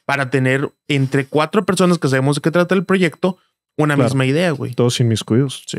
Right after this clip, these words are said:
Speaker 2: Cien por ciento. ¿Sabes que ahorita que mencionaba, mencionábamos a Gona Sagasti, güey?
Speaker 1: Sí.
Speaker 2: En una plática hace unas semanas, güey, con un buen amigo, güey, estábamos, los dos coincidimos, güey, dijimos, "Güey, es que Gona,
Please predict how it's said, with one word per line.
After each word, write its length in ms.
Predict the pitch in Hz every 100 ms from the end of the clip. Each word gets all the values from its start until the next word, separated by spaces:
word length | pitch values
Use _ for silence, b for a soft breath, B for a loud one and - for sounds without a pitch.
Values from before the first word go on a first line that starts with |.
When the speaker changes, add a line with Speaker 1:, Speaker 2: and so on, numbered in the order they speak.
| 131
Speaker 2:
Cien 180 | - 113
por 160 | - 113
ciento. 300 | 120 117 - _ _ _ _ _ _
¿Sabes 260 | 139 147
que 80 | -
ahorita 240 | 143 139 156
que 100 | 151
mencionaba, 1040 | 131 117 120 120 127 127 131 123 110 107 104 - -
mencionábamos 580 | 127 117 120 131 131
a 60 | 117
Gona 220 | 113 123
Sagasti, 560 | 123 127 123 - 110 104
güey? 120 | 110
Speaker 1:
Sí. 200 | 120 120 120 _ _ _ 127
Speaker 2:
En 340 | 127 127 127
una 180 | 135 156
plática 380 | 156 139 170 147
hace 140 | - 151
unas 140 | 147
semanas, 420 | 143 139 127 120 110
güey, 120 | 110
con 180 | 113 113
un 120 | 117
buen 100 | 123
amigo, 300 | 127 131 113
güey, 160 | 107 110 - _ _ _ _ _ _ _ - -
estábamos, 680 | 139 - 123 127 127 120 - -
los 340 | 131 127 123
dos 140 | 120
coincidimos, 500 | - 147 160 165 226
güey, 120 | 190 117
dijimos, 320 | - 131 117
"Güey, 100 | 123
es 80 | -
que 120 | 135
Gona, 400 | 135 135 139